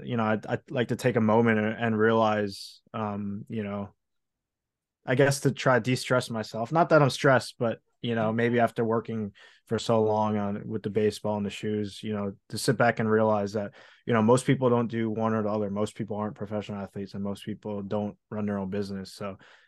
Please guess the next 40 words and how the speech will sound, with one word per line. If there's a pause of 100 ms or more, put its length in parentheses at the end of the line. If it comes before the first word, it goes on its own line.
(100)
you
know,
sometimes
maybe
I
need
to
take
the
pressure
off
myself
and (380)
just
take
a
step
back
and,
you
know,
realize
how
far
I've
come.
And, (400)
you
know,
nothing
is
perfect. (140)
You
know,
there's
always
gonna
be
setbacks,
and,